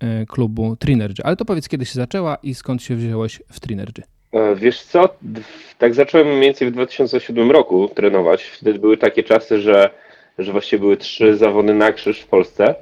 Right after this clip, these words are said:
Speaker 2: Albo to był, e, wiesz, Puchar Polski, gdzie, no, jak nie umiesz pływać bardzo dobrze, no to wychodziłeś dwa kółka za, za grupą, no i wiesz,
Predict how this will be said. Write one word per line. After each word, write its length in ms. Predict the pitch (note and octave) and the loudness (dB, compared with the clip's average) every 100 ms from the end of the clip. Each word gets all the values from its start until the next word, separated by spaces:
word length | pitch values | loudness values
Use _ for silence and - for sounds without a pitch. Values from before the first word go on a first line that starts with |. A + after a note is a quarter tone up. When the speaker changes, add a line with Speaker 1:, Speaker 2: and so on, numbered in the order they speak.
| _ _ _ _ _ _ | _ _ _ _ _ _
Speaker 2:
Albo 280 | - A2+ A2 | 2 4 2
to 100 | B2 | 2
był, 260 | G#2+ G#2+ | 4 4
e, 60 | G#2 - G2+ G2 G2 F#2+ G2 F#2+ | 2 2 4 4 4 4 2 0
wiesz, 160 | F#2+ - | -2 -4
Puchar 420 | A#2+ A2+ G2+ G2 | -4 0 0 2
Polski, 560 | A2 A2 - - A2 | 0 0 -2 -10 -8
gdzie, 680 | A2 G#2 G#2+ G2+ G2 F#2+ F#2 | -8 0 4 6 8 6 4
no, 80 | G#2 | 2
jak 180 | G#2 G2+ | 0 0
nie 100 | A#2+ | 0
umiesz 200 | A2+ G#2 | 0 -2
pływać 360 | - A#2 G#2+ G2+ | -2 0 0 2
bardzo 320 | A2 G#2 G#2 | 2 0 -2
dobrze, 300 | G#2+ A2+ C3+ | -4 -2 -2
no 120 | A#2 | -2
to 120 | A2 | -4
wychodziłeś 640 | G2+ - G#2 G#2 G2 - _ _ _ _ _ | -6 -6 -2 0 0 -4 _ _ _ _ _
dwa 220 | G2+ A#2 | -2 2
kółka 420 | A2+ A#2+ A2+ A2+ G#2 | 2 2 2 0 0
za, 600 | G#2+ G2+ G2 G2 G2 B1+ F#2+ | 4 6 6 6 4 2 -2
za 180 | F#2+ G#2 | -2 -2
grupą, 380 | A2+ A#2+ A2+ G2+ | -2 0 0 0
no 160 | G2+ | -2
i 240 | F#2+ F#2 F#2 | -4 -4 -6
wiesz, 400 | F2 - - | -8 -10 -18